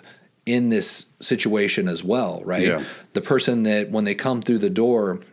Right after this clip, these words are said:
Speaker 1: I genuinely sense the fact that they're happy to be here. They're excited to be here. The person that's gonna bust their butt, you know, for me. The person that if I ask them to do something, they actually do it because they know it's in their best interest.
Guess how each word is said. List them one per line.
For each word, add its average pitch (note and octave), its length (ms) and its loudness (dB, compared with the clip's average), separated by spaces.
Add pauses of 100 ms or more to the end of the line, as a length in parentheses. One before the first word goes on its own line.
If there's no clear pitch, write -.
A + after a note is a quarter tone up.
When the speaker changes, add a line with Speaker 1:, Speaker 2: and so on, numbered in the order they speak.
Speaker 1:
I G#2 100 -2
genuinely A2 880 0 (240)
sense C3+ 360 -2
the G2+ 100 -2
fact G2+ 240 -2
that F#2 280 -4 (300)
they're B2 180 2
happy G2+ 300 0
to E2 60 -4
be G2+ 220 -2
here. F2 340 -10
They're A2 140 2
excited G2+ 500 0
to - 60 -6
be F2 180 -6
here. E2+ 300 -8 (240)
The G2+ 100 -6
person B2 320 2
that's G#2 180 -2
gonna G2 200 -2
bust A2 360 -2
their G2+ 120 2
butt, G2 480 -2 (320)
you G2 100 0
know, F#2+ 180 0
for G2+ 300 0
me. F2+ 220 0
The F2+ 100 -4
person A2+ 380 0
that G#2 440 -2
if G2+ 140 -6
I G2+ 100 2
ask B2+ 240 0
them B2 140 0
to G2 80 2
do A#2 180 2
something, F#2+ 360 0
they F#2 100 2
actually G#2 380 0
do A2 420 0
it F#2 100 0
because F#2+ 240 -4
they G2 120 2
know G#2 180 2
it's A2 140 -2
in G#2+ 80 0
their F#2+ 100 -2
best F#2+ 300 -2
interest. A#2 500 -2